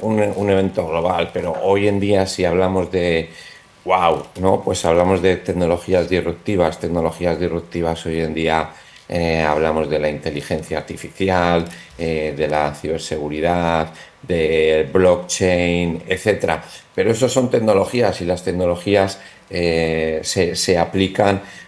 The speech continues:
a los distintos verticales, ¿no? Y bueno, algunos muy interesantes,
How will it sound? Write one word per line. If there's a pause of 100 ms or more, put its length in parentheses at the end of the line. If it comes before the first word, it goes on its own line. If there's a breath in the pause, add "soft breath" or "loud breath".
(100)
a
los
distintos
verticales,
¿no? (380 loud breath)
Y
bueno,
algunos
muy
interesantes,